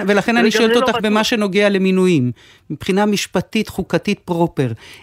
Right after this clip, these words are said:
Speaker 1: אפשר לחיות עם מצב שבו בית המשפט העליון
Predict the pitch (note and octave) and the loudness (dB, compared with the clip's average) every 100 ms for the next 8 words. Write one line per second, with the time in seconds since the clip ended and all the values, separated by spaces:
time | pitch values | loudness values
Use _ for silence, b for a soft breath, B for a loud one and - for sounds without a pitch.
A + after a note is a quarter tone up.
0 | B E3 - G#3 G#3 G#3 F#3 - F#3+ G3+ | B -2 0 0 2 2 -2 0 0 2
1 | F#3+ E3 D3 - F3 F#3 F#3+ - B B | 0 2 0 0 2 2 0 -6 B B
2 | - E3+ C#3+ F3+ G3 F#3+ G3 F#3 - - | -4 -2 0 2 2 0 0 -2 -2 -2
3 | F3 F3 D#3+ E3 F#3 | -2 0 0 2 0